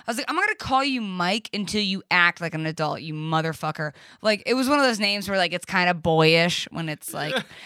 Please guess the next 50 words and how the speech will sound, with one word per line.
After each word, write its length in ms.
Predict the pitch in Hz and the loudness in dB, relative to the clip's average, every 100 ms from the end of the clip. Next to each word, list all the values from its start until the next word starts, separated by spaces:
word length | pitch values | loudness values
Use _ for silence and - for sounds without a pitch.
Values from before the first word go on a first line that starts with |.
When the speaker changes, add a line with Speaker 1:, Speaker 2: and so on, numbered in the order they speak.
| - | -10
Speaker 1:
the 80 | - | -6
baby 460 | 175 190 185 180 196 | -2 0 0 0 -2
name. 400 | 190 190 196 208 - _ - | 0 0 -2 -4 -8 _ -8
And, 100 | 202 | -6
like, 140 | 185 | -4
if 80 | - | -2
Speaker 2:
It's 60 | - | -2
Speaker 1:
you, 60 | 605 | 0
Speaker 2:
not 80 | 453 | 0
like 100 | 330 | 0
Speaker 1:
if 60 | |
you 60 | 233 | 0
Speaker 2:
adding 240 | 233 247 | 0 2
a 40 | 214 | 2
Speaker 1:
want 200 | 214 151 | 4 4
Speaker 2:
Y, 80 | 160 220 196 | 4 4 4
Speaker 1:
that 60 | 180 | 2
Speaker 2:
though. 340 | 139 123 123 127 | 2 2 2 2
Like, 160 | 135 147 | 2 2
when 120 | 190 | 2
you 100 | 202 | 2
add 180 | 196 226 | 2 4
a 80 | 180 | 4
Y, 520 | 147 156 160 143 131 | 4 4 4 2 2
that's 240 | 147 262 135 | 2 0 0
Speaker 1:
<laughs> 80 | |
Speaker 2:
definitely 520 | 127 147 147 170 170 165 | 2 2 2 -2 0 2
a 80 | |
little 140 | 143 143 | 4 4
Speaker 1:
Hey. 80 | 143 | 4
Speaker 2:
bit 160 | 160 139 | 2 0
emphasizing, 800 | 151 151 165 - 160 160 160 170 | 0 0 -2 -2 -4 -4 -6 -6
Speaker 1:
"Hi, 220 | 160 359 | -2 0
Speaker 2:
right? 60 | 330 | 0
Speaker 1:
Mikey, 640 | 302 254 254 - 285 269 | -2 -2 -6 -10 -10 -4
Michael 500 | 277 277 269 262 294 | -2 -2 -2 -8 -8
Lee," 380 | 269 262 254 262 | -6 -6 -6 -8
whatever. 420 | - 262 247 - 196 180 | -6 -2 0 2 2 4
Speaker 2:
Yeah. 280 | 175 170 180 | 2 2 2
Speaker 1:
But, 120 | - 330 | 2 2
like, 220 | 359 349 | 2 2
Speaker 2:
<laughs> 80 | 131 | 0
Speaker 1:
I, 200 | 302 285 | 0 0
I 120 | 294 | 0
was 140 | 302 277 | 0 -4
so 200 | - 294 | -2 0
mad. 320 | 277 285 285 | 2 2 2
I 80 | 254 | 0
was 220 | 226 208 | -2 -4
like 260 | 240 226 | -4 -6